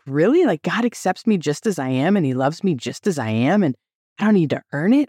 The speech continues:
I don't need to work for it. Like, it just felt so, uh, it's felt so discombobulating. I really like that word.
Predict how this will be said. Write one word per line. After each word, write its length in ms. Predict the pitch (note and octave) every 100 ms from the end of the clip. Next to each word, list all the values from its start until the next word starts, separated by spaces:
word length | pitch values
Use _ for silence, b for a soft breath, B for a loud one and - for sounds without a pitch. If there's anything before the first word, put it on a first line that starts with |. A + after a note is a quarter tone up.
| -
I 60 | F#3+
don't 100 | G#3
need 140 | E3
to 80 | A#2
work 340 | D#3+ E3+ -
for 200 | - B3
it. 100 | -
Like, 180 | G3 E3+ _ _ _ _ _
it 120 | F#3+
just 260 | - A3+ -
felt 300 | F#3+ F3+ -
so, 600 | - E3 E3 F#3 F#3+ F#3+ - _ _ _ _ -
uh, 80 | E3
it's 220 | - - -
felt 200 | B3 C#4
so 180 | - G3+
discombobulating. 1000 | F#3 F#3 - E3 E3+ F#3+ D#3+ C#3+ B2+ B2+
I 40 |
really 220 | C3+ E3 D3+
like 160 | C3
that 160 | A2+ -
word. 180 | A#2+